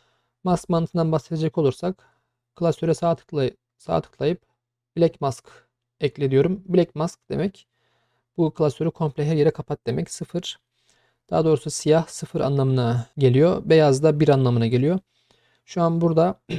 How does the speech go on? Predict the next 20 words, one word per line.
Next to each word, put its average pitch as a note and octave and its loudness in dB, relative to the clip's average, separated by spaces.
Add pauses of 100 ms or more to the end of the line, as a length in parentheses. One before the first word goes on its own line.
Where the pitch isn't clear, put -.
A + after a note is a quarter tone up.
(120)
<clears throat> - -18
iki F#3+ -6
tane D#3+ -2
ikon D3+ -2
var. D#3 -2
Burası D#3+ 0
materyalin, D#3 -2 (280)
daha D3+ 0
doğrusu D#3 -4
klasörün D#3 -4
oluşturduğu D3 -2
rengi. D3 2
Burası E3 -4
da D#3+ -4
klasörün D#3+ -6
mask, D3+ -6 (280)
maskını D3+ -4
belirliyor. B2 0 (800)
Maskın E3+ -4
üzerine E3 2